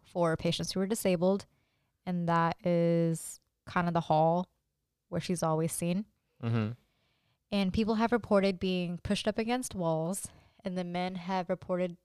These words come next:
Speaker 1: <laughs> being groped and had things thrown at them.
Speaker 2: <laughs> Oh, damn. <laughs>
Speaker 1: And people hear whistling sounds throughout the hallway. An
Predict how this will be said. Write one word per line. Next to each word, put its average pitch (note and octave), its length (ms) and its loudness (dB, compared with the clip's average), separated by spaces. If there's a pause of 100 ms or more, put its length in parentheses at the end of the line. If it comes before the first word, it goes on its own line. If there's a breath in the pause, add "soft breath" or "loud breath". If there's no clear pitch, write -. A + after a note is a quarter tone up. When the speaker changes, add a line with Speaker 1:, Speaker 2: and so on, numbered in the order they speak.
(220)
Speaker 1:
<laughs> - 300 -20
being G#3 320 0
groped E3+ 520 2
and F3 140 0
had D#3 220 0
things D#3 240 -2
thrown D#3 360 0
at D3+ 200 -4
them. F#3 280 -2
Speaker 2:
<laughs> D3+ 140 0
Oh, C#3+ 140 4
damn. D3+ 1120 4
<laughs> - 60 -10 (880 loud breath)
Speaker 1:
And G3 340 -2
people G#3 240 -6
hear G#3 480 -2
whistling F#3 400 0
sounds G3+ 320 2
throughout F#3+ 320 0
the C4+ 80 -6
hallway. F3 640 -2 (640)
An G3+ 480 2